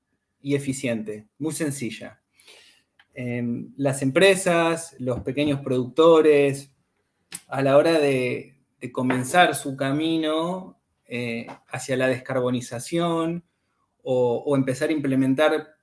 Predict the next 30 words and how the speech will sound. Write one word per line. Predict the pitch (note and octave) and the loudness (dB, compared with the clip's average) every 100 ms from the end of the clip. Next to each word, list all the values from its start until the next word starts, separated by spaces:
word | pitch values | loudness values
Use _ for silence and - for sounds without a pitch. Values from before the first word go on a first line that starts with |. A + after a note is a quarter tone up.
| _ _ | _ _
prácticas | D#3 D3 D3 C#3 C3+ - | 0 0 -2 -4 -4 -4
amigables | B2+ C3 C#3 D#3 D3+ D3 C#3+ C#3+ - | -2 2 4 4 4 2 -2 -6 -16
con | - B2 | -10 -6
nuestro | B2 A#2+ C3 B2 | -6 -6 -6 -4
planeta | A#2 C3+ D3 C3+ C3+ D#3+ D#3+ - | -4 -2 -2 -2 -2 -4 -6 -8
o | A#2 | -6
conscientes, | A#2+ A#2+ - D3 C#3+ C#3 D#3 F3+ - _ | -4 -6 -2 0 0 0 -2 -4 -12 _
por | - A#2 | -12 -10
así | - B2+ | -8 -8
decirlo, | - A#2+ B2+ F3+ G#3+ _ _ _ _ | -8 -6 -4 -4 -8 _ _ _ _
se | - | -4
encuentran | C3 C#3 D#3+ F#3+ G3 F#3 | 0 2 4 4 4 4
con | D#3+ F#3+ F#3+ | 2 2 0
diferentes | E3+ C3+ C#3+ D3 C#3 | -2 0 0 0 -2
problemas, | C3 B2 B2 A2 A2+ A2+ - _ _ _ _ _ | -2 0 0 -2 -4 -12 -20 _ _ _ _ _
a | A#2+ | -4
los | B2 | -4
que | - | -2
nosotros | B2+ A#2+ D3 E3 - | -4 -2 -2 -4 -4
llamamos | B2 C3 C#3 C#3 - | -2 0 0 -2 -2
pains, | C3+ B2 A2+ G#2+ - - _ _ _ | 2 2 0 -6 -10 -16 _ _ _
esos | - B2+ | -16 -14
famosos | - B2 C#3 C#3 C3 B2 | -8 0 0 0 -4 0
dolores, | B2+ B2 C#3+ E3 E3+ F#3 - - - - _ _ | 0 4 6 6 6 2 -4 -12 -20 -20 _ _
esos, | - C#3+ C#3 - | -4 -2 -2 -6
es-, | C#3 C#3 - | -8 -8 -8
esos | C#3+ D3+ C#3 - - | -4 -4 -4 -8 -8
dolores | C#3 C3+ D3+ E3 D#3 | 0 2 4 4 2
de | C#3 | 4
cabeza | C#3+ D3 E3 - F3 F#3 F#3 | 6 6 4 4 4 4 -2